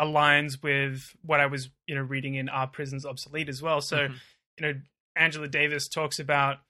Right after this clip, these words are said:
Speaker 1: uh, you know, in, in, in discussing practical steps towards abolition,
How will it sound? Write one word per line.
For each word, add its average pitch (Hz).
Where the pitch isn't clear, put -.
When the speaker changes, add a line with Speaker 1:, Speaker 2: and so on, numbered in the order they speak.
Speaker 1:
uh, 139
you 165
know, 147
in, 147
in, 160
in 156
discussing 143
practical 160
steps -
towards 143
abolition, 143